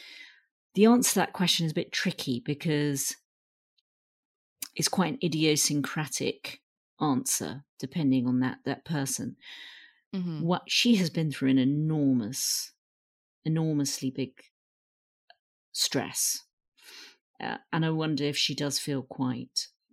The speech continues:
Speaker 1: permanently changed by that. One thing I think is really helpful is to maybe go back and think about that time, break it into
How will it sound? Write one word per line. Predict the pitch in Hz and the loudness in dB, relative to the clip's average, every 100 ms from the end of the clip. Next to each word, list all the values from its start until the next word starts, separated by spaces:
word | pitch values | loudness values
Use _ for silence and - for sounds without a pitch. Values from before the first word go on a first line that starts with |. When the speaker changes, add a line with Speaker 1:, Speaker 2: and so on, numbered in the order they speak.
| - | -8
Speaker 1:
permanently | 151 123 113 90 - 131 | -2 0 0 -2 -6 -8
changed | - 127 131 - - | -6 -4 -4 -8 -10
by | 117 | -12
that. | 120 107 _ | -12 -14 _
One | 180 214 247 | -4 2 2
thing | - 311 311 | 0 -6 -4
I | - 202 185 | 0 2 2
think | 180 - - - - - - _ | -2 -6 -8 -8 -10 -14 -20 _
is | 131 131 - | -4 -4 -4
really | 143 139 127 131 | -4 -2 -4 -6
helpful | 135 135 131 - - - - _ _ _ _ - - - - _ _ - | -4 -4 -4 -14 -14 -14 -18 _ _ _ _ -20 -20 -20 -20 _ _ -2
is | 170 | -2
to | - 180 | 0 2
maybe | 196 214 247 | 2 2 0
go | 196 180 165 | 0 -2 -2
back | 147 123 - _ - - _ _ - | -4 -8 -10 _ -18 -18 _ _ -4
and | 135 135 123 123 110 - - | 0 0 0 -4 -6 -14 -14
think | - 160 160 | -6 -2 -4
about | - 135 - | -4 -8 -8
that | - - | -12 -12
time, | - 123 - - - 165 _ _ _ - _ _ _ _ - | -10 -8 -8 -12 -16 -20 _ _ _ -20 _ _ _ _ -4
break | 175 202 214 - | 0 2 0 -2
it | 214 - - - | -4 -2 -8 -6
into | 151 147 139 - 147 143 135 131 | -2 0 0 -2 -2 -2 0 -2